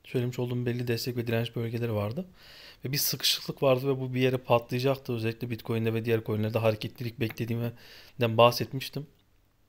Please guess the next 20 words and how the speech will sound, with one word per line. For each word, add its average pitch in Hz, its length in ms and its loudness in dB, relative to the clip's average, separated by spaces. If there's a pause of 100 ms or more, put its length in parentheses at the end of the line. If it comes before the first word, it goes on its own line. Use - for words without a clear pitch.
(920)
Ve 120 60 -6
güzel 123 240 4
hareketlilikler 139 640 4
yaşanmaya 127 560 4
başladı. 117 520 2 (800)
Ee, 113 360 0
dün 127 160 0
biraz 123 220 8
bir 123 60 -10
toparlanma 117 560 4
aşaması 113 440 0
geçirildi 110 440 -2
ama 143 220 -2
bugün 131 160 -4
tekrardan 123 460 0
yukarı 120 260 -2
yönlü 120 180 -2
güzel 120 200 -2
hareketlerin, 120 640 -6
e, 117 520 -6